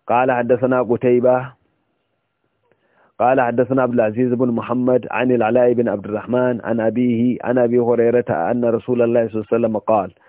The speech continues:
Wannan hadisin da sanadi zuwa Abi Hurairah, Allah ya ƙara masa yadda. Cewa manzo Allah sallallahu alaihi wasallam ya ce, "La tu'addunna al-huquqa ila ahliha." Wallahi, lallai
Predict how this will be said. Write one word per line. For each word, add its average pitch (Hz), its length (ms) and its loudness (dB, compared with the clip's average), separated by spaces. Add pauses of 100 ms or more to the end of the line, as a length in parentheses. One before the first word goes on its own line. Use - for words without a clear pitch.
(260)
Wannan 131 320 2
hadisin 123 400 -2
da 110 80 -2
sanadi 123 420 0
zuwa 120 160 2
Abi 104 160 -4
Hurairah, 117 580 -2 (640)
Allah 120 260 0
ya 101 60 -2
ƙara 117 340 0
masa 113 260 -4
yadda. 87 280 -8 (720)
Cewa 135 160 2
manzo 131 240 2
Allah 151 300 2
sallallahu 127 200 -4
alaihi - 60 -2
wasallam 131 220 2
ya 120 160 2
ce, 104 280 -6 (440)
"La 120 180 2
tu'addunna 139 800 0
al-huquqa 135 600 0
ila 123 380 2
ahliha." 123 400 -2 (260)
Wallahi, 120 880 0
lallai 139 920 2